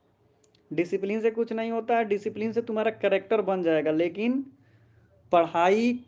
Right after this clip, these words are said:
खचड़ा भी लड़का टॉप मारता है। प्रॉपर टेक्निक for study, नंबर डी सही है।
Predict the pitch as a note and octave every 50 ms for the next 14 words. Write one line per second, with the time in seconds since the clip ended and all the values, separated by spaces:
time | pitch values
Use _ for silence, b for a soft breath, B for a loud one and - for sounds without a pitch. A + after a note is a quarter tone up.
0 | - - - - F3+ - F#3+ G3+ A3+ A3+ A#3+ A3+ A#3 A3+ A3+ A#3 A3 - G#3+ G#3
1 | G3 F#3 F3+ E3 D#3+ - - D3+ D3 C#3+ - - F3+ F3+ F3 G#3+ A3 A3 - G3+
2 | G3 G3+ G#3 G3+ G3+ - G3 F3+ F3 E3 E3 - E3 D3+ D3 C#3+ C#3+ D3 D3+ D3+
3 | D#3+ E3 F#3 F3 D#3 E3 G3 G#3 G3+ - D#3 C#3+ C#3 C3+ C3+ C3 C#3